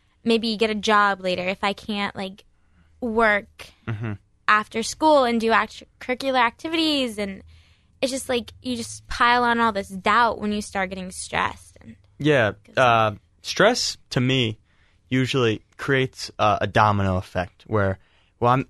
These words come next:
Speaker 2: I, you know, it's so stressful. This is so much work." And it's, and then I think, "Well, then I'm not gonna get a great, good, a good grade on this, and then I'm gonna fail the class." And then it just is a tumble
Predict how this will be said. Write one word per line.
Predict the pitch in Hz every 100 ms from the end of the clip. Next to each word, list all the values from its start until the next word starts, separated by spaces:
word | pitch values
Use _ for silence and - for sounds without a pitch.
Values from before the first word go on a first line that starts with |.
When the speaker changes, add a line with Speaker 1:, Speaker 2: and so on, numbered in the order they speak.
| -
Speaker 2:
I, | 131 -
you | 127
know, | 104
it's | 95
so | - 160
stressful. | - 147 - 123
This | 113 135 -
is | 113
so | - 135
much | 120 -
work." | 123 123 123
And | 113
it's, | 101 _ _ _
and | 127
then | 123
I |
think, | 117 127 113
"Well, | 117
then | 113
I'm | 117
not | 120 127
gonna | 131
get | 117
a | 110
great, | 117 113 113 110 -
good, | 117 98 _ _ _
a | 113
good | 104 113 98
grade | 110 104
on | 98 101
this, | 123 147 -
and | 123 110
then | 107
I'm | 107
gonna | 104
fail | 98 117 98
the | -
class." | - 123 117 -
And | 107
then | 104 - -
it | 127
just | 143 -
is | 120
a |
tumble | 113 - 180 190 175 151 123